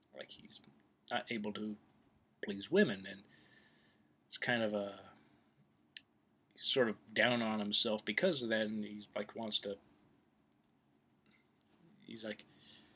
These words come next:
he says, "Oh, I'm horny," and, uh, it's, it, it's, and then later he actually gets to have sex, and part of the reason he dies, um,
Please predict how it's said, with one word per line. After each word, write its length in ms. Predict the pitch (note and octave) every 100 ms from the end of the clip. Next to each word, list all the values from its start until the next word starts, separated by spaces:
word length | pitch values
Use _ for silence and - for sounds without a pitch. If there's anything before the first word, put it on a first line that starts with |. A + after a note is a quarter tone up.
| - _ _ _ _ -
he 100 | A#2
says, 220 | A2+ A2
"Oh, 300 | - - D3+
I'm 160 | - A#2+
horny," 720 | A#2+ C3+ C3+ C3 C3+ C3 C3 - - - A#2
and, 220 | A2+ G#2+
uh, 240 | G#2+ A2 A2 - - - - _ _ _ _ _ _ _ _ _ - - - _
it's, 220 | - G#2+ A#2
it, 160 | A#2 -
it's, 320 | - - - - - - _ _ _ _ - - - -
and 100 | B2
then 160 | A2+ G#2+
later 320 | A2 A2 G#2+
he 320 | G2+ G#2 G#2+
actually 340 | G#2+ - G#2+ - - - _ _ _ _ _ _ -
gets 160 | - -
to 60 | -
have 180 | A2 G#2
sex, 380 | - E3+ C#3 B2+
and 140 | A#2+ - - - - _ _ _ _ _ _ _ _
part 180 | - F#3+
of 60 | B2
the 80 |
reason 280 | B2+ D#3 C3+
he 140 | G#2+ A2+
dies, 600 | A#2 A2+ G2+ G#2+ G#2 - -
um, 420 | - A2 G#2 G2+